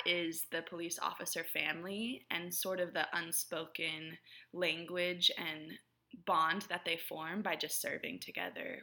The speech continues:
or serving in the same field.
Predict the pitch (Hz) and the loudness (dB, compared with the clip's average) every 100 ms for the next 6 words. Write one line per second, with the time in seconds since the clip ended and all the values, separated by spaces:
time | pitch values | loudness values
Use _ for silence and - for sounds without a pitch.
0 | - 160 156 - _ - - 170 160 165 | -6 -4 -6 -8 _ -4 -2 0 -2 -4
1 | 151 156 151 143 - 156 147 - 143 - | -6 -6 -6 -4 -4 -4 -6 -6 -6 -6
2 | 175 | -8